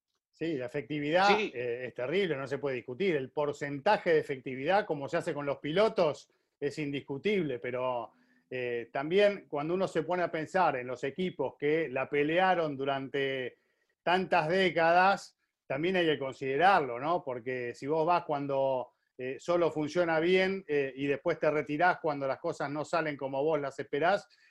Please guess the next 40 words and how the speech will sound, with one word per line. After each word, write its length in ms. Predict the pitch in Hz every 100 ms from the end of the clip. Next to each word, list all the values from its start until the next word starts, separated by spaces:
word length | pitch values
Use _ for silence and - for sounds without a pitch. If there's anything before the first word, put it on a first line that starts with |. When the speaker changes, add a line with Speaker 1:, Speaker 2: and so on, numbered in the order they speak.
| _ _ _
Speaker 1:
digamos 400 | 123 151 170 -
que 140 | 151
no 80 | 190
es 120 | 180
lo 160 | 156 156
mismo, 460 | 170 151 120 127
¿no? 380 | 139 185 190 - 127
Dentro 420 | 139 151 147 143
del 180 | 143 131
paquete 560 | 143 143 175 165 156
de, 400 | 143 131 123 113 _ _ _
de 180 | 143 151
datos. 320 | 156 135 127
No 80 | 135
sé 120 | 165
qué 80 | 151
pensás, 400 | 156 143 165 147
Juan, 340 | 147 143 110
pero 440 | 110 113 117 113 - _ _ -
desde 260 | 117 127
ya 200 | 117 180
no 80 | 180
se 160 | - 127
puede 280 | 147 139 135
desconocer 840 | 131 127 127 127 123 170 175 185
y 100 | 127 123
desmerecer, 760 | 110 127 123 120 165 180 180 _ _ _
eh, 380 | 117 120 117 117
el 100 | 117
trabajo 360 | 117 123 123 131
que 60 | 117
han 100 | 139
hecho 400 | 170 170 185 202
y 160 | 131 143
ese 200 | 143 127
porcentaje 600 | - 117 123 123 139 135
de 60 |
efectividad 500 | 120 113 120 117 143
es 60 | 156
tremendo. 420 | 117 131 147 92